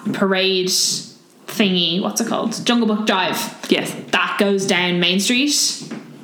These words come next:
Speaker 1: is f-, unbelievable. The song is so catchy. You know, everyone's a sucker for a catchy song. And I actually think today I watched the entire thing through. I was
Speaker 2: Yeah.
Speaker 1: got into one of those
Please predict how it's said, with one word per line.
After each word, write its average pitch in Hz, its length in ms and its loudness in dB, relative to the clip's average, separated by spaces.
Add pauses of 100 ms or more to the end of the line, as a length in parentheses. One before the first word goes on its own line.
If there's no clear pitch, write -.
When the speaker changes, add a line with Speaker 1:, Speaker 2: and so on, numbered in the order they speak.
(160)
Speaker 1:
is 196 560 0
f-, - 420 -8
unbelievable. 185 840 2
The 202 100 2
song 214 340 2
is 202 120 0
so 220 300 2
catchy. 190 640 0 (260)
You 202 120 6
know, 196 180 2
everyone's 262 360 2
a 247 60 2
sucker 254 360 2
for 202 140 2
a 196 100 0
catchy 202 300 2
song. 160 420 0 (720)
And 180 500 2 (800)
I 214 100 4
actually 214 340 2
think 349 320 0 (340)
today 208 520 4
I 196 180 2
watched 196 320 0
the 214 120 4
entire 185 800 0 (280)
thing 196 440 2
through. 196 680 0
I 196 100 2
was 196 80 2
Speaker 2:
Yeah. 175 160 4
Speaker 1:
got 185 120 0
into 196 160 0
one 190 80 2
of 185 60 0
those 175 560 -2